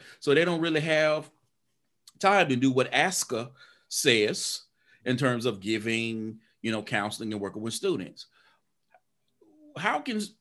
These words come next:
how can schools, when they don't have, right, the personnel on staff, uh, when they are, quite honestly, focused on test scores and probably nothing else,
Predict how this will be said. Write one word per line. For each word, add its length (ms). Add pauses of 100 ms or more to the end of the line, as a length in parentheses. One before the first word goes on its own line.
how 200
can 200
schools, 580
when 160
they 100
don't 360
have, 460 (580)
right, 240
the 60
personnel 580 (880)
on 160
staff, 680 (800)
uh, 260
when 760
they 160
are, 140
quite 200
honestly, 560
focused 600
on 680
test 220
scores 400
and 120
probably 260
nothing 240
else, 400